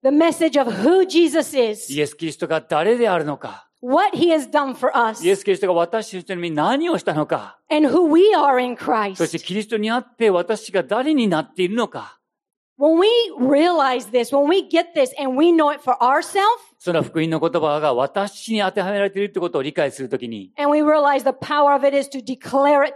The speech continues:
Speaker 2: to others,
Speaker 1: そして私がそれを他の人々に宣言するときのその力を理解したときに、
Speaker 2: we will be amazed at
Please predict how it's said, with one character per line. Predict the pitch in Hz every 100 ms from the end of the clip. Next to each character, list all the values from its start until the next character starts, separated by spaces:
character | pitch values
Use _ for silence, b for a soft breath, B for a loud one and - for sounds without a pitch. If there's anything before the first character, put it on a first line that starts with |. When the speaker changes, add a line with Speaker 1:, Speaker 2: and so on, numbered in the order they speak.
| 269
Speaker 2:
to |
others, | - 277 320 381
Speaker 1:
そ | 381 - 143
し | 139
て | 151
私 | 165 135 -
が | 151
そ | 131
れ | 151
を | 143 131
他 | 135 180
の |
人 | 151 170
々 | 165
に | 165
宣 | - 156 220
言 | 220 220
す | -
る | 175
と |
き | 165
の | 147
そ | 147
の | 135
力 | - 156 151
を |
理 | 139
解 | 139 131
し |
た | 139
と | 127
き | 120
に、 | 107 _ _
Speaker 2:
we | 294
will | 320 294
be | 285
amazed | 269 269 294 285 262 226 - -
at | 285 277 247